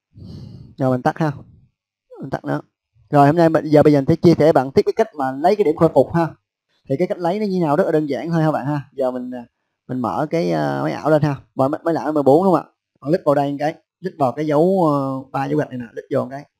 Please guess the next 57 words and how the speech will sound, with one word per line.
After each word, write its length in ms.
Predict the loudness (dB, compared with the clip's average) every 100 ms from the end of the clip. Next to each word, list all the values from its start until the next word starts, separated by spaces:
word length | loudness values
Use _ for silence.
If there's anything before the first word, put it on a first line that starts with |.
| _ _ _
Ha, 120 | -4 -2
bạn 140 | 0
chọn 200 | -2 -4
nắp 140 | -4
suất 220 | 4 4 4
ha. 140 | -6 -8 _ -4
Rồi, 260 | -2 -4 _
ở 100 | 0
đây 140 | 0
có 120 | 2 0
chữ 180 | 0
lấy 160 | 0 -2
nắp 160 | -2 2
suất 160 | 2
đây. 140 | 2 -8 _ _ _ -4
Tại 140 | -2
mình 120 | -2
trước 160 | 0 4
đó 120 | 4
đã, 120 | 4
đã 100 | 0
lấy 220 | 0 0 2
rồi, 160 | 2
nó, 140 | 0 -2
nó 120 | 0
có 120 | 0
những 140 | 0
cái 60 | -4
điểm 120 | -2
khôi 100 | -2 0
phục 160 | -2
này, 140 | -2 -14 -14
một, 140 | -14
hai, 80 | -8
ba. 260 | -8 -8 -12 _ _ _ -4
Rồi, 140 | 0
ví 80 | 4
dụ 140 | 4 6
như 380 | 4 4 2 -2
giả 120 | -2
sử 180 | 0 0
cái 80 | 2
ổ 80 | 4
đĩa 220 | 4 2
bạn 440 | 0 -6 -16 -20 _ _ -12
hoàn 200 | -10 -8
toàn 200 | -10 -4
mới, 200 | -2 0
cái 80 | 0
máy 140 | -2
bạn 120 | 0
hoàn 160 | -4 -4
toàn 120 | -4
mới, 160 | 0 0
nó 60 | 4
chưa 140 | 4
bị 280 | 4 -2